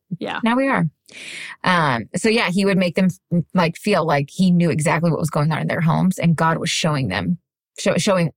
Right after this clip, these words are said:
Speaker 2: him all of this. Now he would act this way as if he had this, like, direct line to God.
Speaker 1: Huh.
Speaker 2: Now he even also started calling his congregation stupid.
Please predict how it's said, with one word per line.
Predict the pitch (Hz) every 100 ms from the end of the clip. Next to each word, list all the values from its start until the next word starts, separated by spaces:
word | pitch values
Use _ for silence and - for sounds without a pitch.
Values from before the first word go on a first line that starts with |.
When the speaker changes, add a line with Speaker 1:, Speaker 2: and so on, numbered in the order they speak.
| -
Speaker 2:
him | 170 202 180 170
all | 175 -
of | 143
this. | 170 123 - - _ - - - - - - _ -
Now | 185 180 175 190
he | 202 190
would | 185
act | 180 160 - - _ -
this | 180 -
way | 160 131
as | 160
if | 156
he | 170
had | 156
this, | 156 165
like, | 160 -
direct | - 147 -
line | 180 151 156 185 190 - 185
to | 165
God. | 131 95 98 - _ - -
Speaker 1:
Huh. | - 269 - _ _ _ _ - -
Speaker 2:
Now | 185 170
he | 175
even | 190 190 208
also | 180 180 190
started | 175 175 156
calling | - 160 170
his | 170
congregation | 156 156 156 151 147 160 156
stupid. | - 165 160 170 226